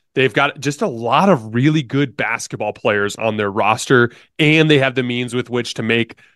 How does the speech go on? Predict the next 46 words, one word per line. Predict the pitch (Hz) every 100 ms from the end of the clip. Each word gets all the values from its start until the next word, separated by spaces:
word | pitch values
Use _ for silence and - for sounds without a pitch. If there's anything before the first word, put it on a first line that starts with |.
| -
a | 123
superstar | - 131 127 120 127 113
trade | 135 120 117
should | 131 117
something | 131 120 120
like | 117 107
that | 120 113 _ _ _
come | 143 135
available | 113 120 123 120 110
over | 117 113
the | 113
offseason. | 113 120 - 127 113 117
Like, | 120
there's | 151 135
just | 175
a | 160
lot | 120 131
of | 127
really | 123 127 127
encouraging | 113 127 123 120 113 113
stuff | - 127 117 - - _ _ _
coming, | - 147 135 123 123
uh, | 151 123
out | 123 127
of | 113
New | 123
York. | 113 123 139 127 _ _ _
Obviously, | 143 143 139 151 139 156 143
like, | 135 127 120 - _
the, | 151 131
the, | 123 135
the | 123
young, | 123 135 139
talented | 120 131 127 120 127
teams | - 127 127 120
around | 123 120
the | 120
Eastern | 123 113 131
Conference, | 120 117 - 123 117
whether | 123 117 120
it's | 120
Indiana | 123 117 104 113 117 113 113
or | 110
it's | 110 -
Cleveland, | - 120 123 113 113 113 113
uh, | 107